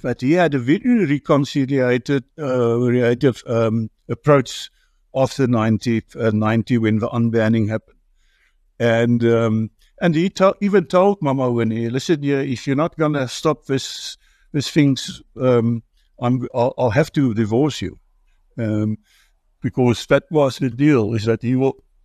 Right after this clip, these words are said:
manage her and he couldn't manage her. She was actually behind the scenes. She told me about funny things that they did before speeches and so on, inter-,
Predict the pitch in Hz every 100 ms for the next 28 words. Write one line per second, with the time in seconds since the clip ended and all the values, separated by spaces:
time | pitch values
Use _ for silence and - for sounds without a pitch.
0 | _ 156 135 143 147 170 165 139 117 117
1 | 117 - 147 127 120 120 131 147 - -
2 | _ _ _ _ _ _ _ _ - -
3 | 143 135 - 123 - 120 123 110 131 131
4 | - 143 127 117 - 117 113 - 113 104
5 | _ _ _ - 113 113 - 127 113 -
6 | 110 - 101 110 101 113 - 101 - 107
7 | - - 110 - 101 101 101 110 110 107
8 | 107 - 120 117